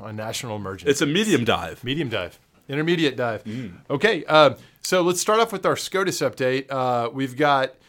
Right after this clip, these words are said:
Speaker 1: two, well, we've got a series of cert denials.
Speaker 2: Yeah.
Speaker 1: Two of which we've <laughs> been talking about. Dude, sorry about Larrabee.
Speaker 2: Yeah, well, you know, the, um, a-, a-, as, as my co-counsel said to me this morning,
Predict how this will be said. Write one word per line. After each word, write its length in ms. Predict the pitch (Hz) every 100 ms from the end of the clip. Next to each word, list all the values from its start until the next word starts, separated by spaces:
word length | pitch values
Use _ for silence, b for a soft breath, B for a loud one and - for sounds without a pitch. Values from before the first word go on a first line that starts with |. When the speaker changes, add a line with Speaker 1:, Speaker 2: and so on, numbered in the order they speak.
| _ _ _ _ _
Speaker 1:
two, 420 | - - 220 247
well, 240 | 175 180 185
we've 140 | 175
got 100 | 208
a 40 | 175
series 520 | - - 269 294 180
of 80 | 170
cert 340 | - 180 170
denials. 540 | 143 123 107 104 104 107
Speaker 2:
Yeah. 300 | 104 107 - _
Speaker 1:
Two 340 | - 170 196 202
of 140 | 147
which 260 | 165 165 131
we've 200 | 135 127
<laughs> 140 | -
been 120 | 233
talking 420 | - 165 170 156
about. 220 | 151 160 - B
Dude, 380 | - 151 147 110 b b
sorry 500 | - - - 110 131
about 300 | 135 135 139
Larrabee. 400 | 139 143 131 110
Speaker 2:
Yeah, 360 | 127 151 151 151
well, 240 | 123 123 123
you 100 | 120
know, 300 | 95 92 95 -
the, 220 | 120 113 b b
um, 260 | 123 117 110 b
a-, 340 | 139 139 131 - -
a-, 200 | 147 151
as, 220 | 147 135 123
as 240 | 135 123
my 140 | 135
co-counsel 420 | 131 165 - 165 151
said 100 | 143
to 60 |
me 60 | 147
this 160 | 139
morning, 360 | 139 135 110 107